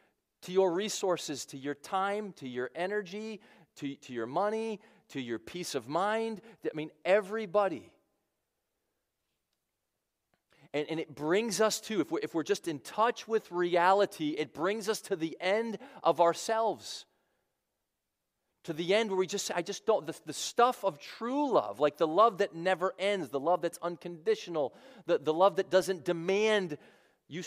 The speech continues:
I scratch your back, you scratch mine, the love that doesn't demand in return, just the giving,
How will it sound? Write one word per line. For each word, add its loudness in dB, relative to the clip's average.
I 4
scratch 2
your -4
back, 2
you -10
scratch 2
mine, 2
the 4
love 6
that 4
doesn't 2
demand 0
in 0
return, -4
just -6
the 0
giving, 2